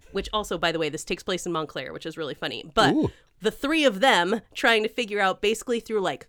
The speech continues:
Speaker 1: comic books and D and D and sci-fi and all this kind of stuff, how to solve the time loop problem. <laughs> And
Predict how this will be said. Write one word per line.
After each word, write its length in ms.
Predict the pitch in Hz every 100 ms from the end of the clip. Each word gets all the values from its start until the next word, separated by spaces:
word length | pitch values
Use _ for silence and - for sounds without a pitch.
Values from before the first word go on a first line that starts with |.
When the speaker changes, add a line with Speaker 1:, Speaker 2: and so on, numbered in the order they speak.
| -
Speaker 1:
comic 400 | - 285 240 -
books 280 | 160 - - _
and 200 | - 185
D 220 | 269 247
and 140 | 247 196
D 360 | 233 190 139 -
and 160 | 180
sci-fi 800 | 175 - 226 226 - 170 139 127 -
and 120 | 208
all 120 | 285
this 140 | 294 269
kind 180 | 269
of 60 | 233
stuff, 240 | - 190 - - _
how 300 | - 226 220
to 140 | - -
solve 480 | - 202 202 175
the 60 | 165
time 360 | 175 185 175 156
loop 280 | 139 - -
problem. 580 | 104 123 117 151 277 -
<laughs> 60 | _ _ _ _ - 214
And 440 | 254 208 202 202